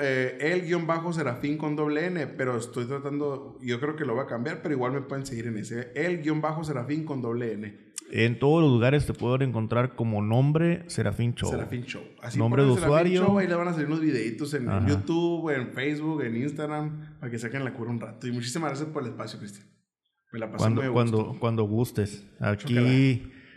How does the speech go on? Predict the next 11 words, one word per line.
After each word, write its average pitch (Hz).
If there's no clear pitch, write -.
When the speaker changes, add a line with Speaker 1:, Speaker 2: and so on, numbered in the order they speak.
Speaker 2:
aquí. 123
<laughs> 170
Speaker 1:
Fuera 127
de 107
la 107
atmósfera. 107
Speaker 2:
Fuera 110
de 120
la 113
atmósfera 101
acá. -